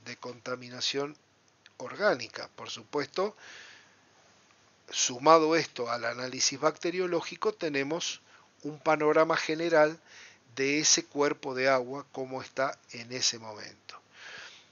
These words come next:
Si encontramos que la demanda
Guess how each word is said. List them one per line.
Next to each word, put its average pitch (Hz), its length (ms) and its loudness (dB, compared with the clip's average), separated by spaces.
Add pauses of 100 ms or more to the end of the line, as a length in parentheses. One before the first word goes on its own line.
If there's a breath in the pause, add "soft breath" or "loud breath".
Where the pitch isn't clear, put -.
(180 loud breath)
Si 120 360 0
encontramos 135 960 4
que 120 260 -16 (120)
la 123 180 -8
demanda 131 1080 -2